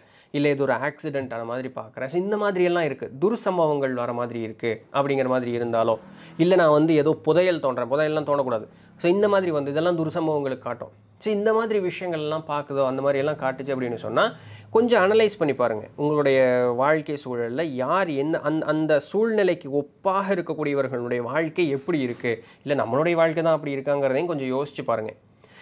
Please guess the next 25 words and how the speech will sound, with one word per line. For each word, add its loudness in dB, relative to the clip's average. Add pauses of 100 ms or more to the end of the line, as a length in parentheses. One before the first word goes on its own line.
இந்த 4
மாதிரி 0
பார்த்து -2
இன்டர்பிரட் 0
பண்ணி -4
தான் -2
நம்மளால -2 (300)
கண்டுபிடிக்க -2
முடியும். -6
ஆனா -6
நல்லா 0
புரிஞ்சுக்கங்க, -2 (400)
தொண்ணூத்தி 0
ஒன்பது 2
சதவீதம் 0
அந்த -2
நிகழ்வு 0
நடக்கிற 0
வரைக்கும் -2
நம்மளால -2
அதை 0
பின் -4
பாயிண்ட் 0
பண்ணவே 0
முடியாது. -2